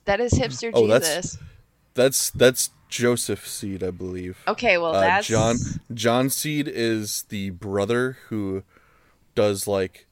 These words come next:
Speaker 2: the marketing for the cult, essentially. Like, he, he has, like, their own, like, televangelist shtick going on, very, uh, very about appearances and, like,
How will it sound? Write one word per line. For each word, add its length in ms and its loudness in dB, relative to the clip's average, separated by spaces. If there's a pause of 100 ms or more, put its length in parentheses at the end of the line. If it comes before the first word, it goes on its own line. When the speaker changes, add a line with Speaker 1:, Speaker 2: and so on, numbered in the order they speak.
(640)
Speaker 2:
the 260 -4
marketing 640 -2
for 200 -4
the 100 -4
cult, 340 -2
essentially. 720 -4 (920)
Like, 300 -2 (520)
he, 480 -2
he 180 0
has, 340 4
like, 320 -2
their 240 2
own, 200 -2
like, 220 -4
televangelist 1000 -4
shtick 640 -10
going 340 0
on, 220 -4 (540)
very, 400 6
uh, 200 2
very 320 0
about 280 0
appearances 960 -4
and, 280 -8 (760)
like, 420 -8